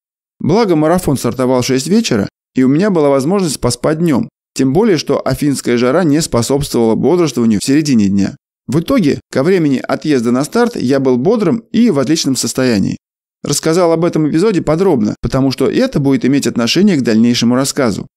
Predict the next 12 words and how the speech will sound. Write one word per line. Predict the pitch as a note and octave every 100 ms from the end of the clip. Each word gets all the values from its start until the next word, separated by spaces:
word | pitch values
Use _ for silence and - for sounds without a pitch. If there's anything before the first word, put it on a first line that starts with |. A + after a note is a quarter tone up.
| _ _
Полноценный | B2 D3 D#3 D#3+ D#3
сон | D#3 B3 A#3+
крайне | D#3 D#3+ D3+ C3+
важен | D#3 G#3+ D3+ A#2
для | E3+
спортивной | - B2+ A2+ D3 D3
работоспособности, | C3 C#3 - C#3+ D#3 F#3 A#2+ G2+ - - _
причем | C3 B2+ D#3
необходимы | C#3 C#3 C3 C#3 C#3 C#3+
как | A#2 B2+
достаточная | B2 C3+ C#3 A2+ - G#2+
продолжительность, | A#2 A#2 C3 G#3+ G#3+ A#2 -